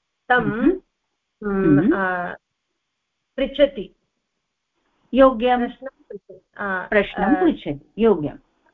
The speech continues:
Speaker 1: आ, आ, राम, आ, तौ वनं गच्-, गच्छतः।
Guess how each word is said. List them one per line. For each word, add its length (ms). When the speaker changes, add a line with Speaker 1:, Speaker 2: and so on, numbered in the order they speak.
Speaker 1:
आ, 1400
आ, 440
राम, 460
आ, 420
तौ 640
वनं 380
गच्-, 640
गच्छतः। 680